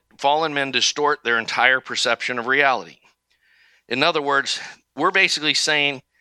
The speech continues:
that they're building their world on a leap of doubt. Okay,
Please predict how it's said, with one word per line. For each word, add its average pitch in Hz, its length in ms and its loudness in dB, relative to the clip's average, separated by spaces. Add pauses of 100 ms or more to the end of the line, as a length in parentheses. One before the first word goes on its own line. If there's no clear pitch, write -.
(280)
that 123 160 -4
they're 160 160 4
building 170 340 -2
their 151 100 -2
world 120 480 -2
on 117 140 -2
a 110 60 -2
leap 127 280 -6
of 123 120 -8
doubt. - 400 -2 (2500)
Okay, 104 380 -2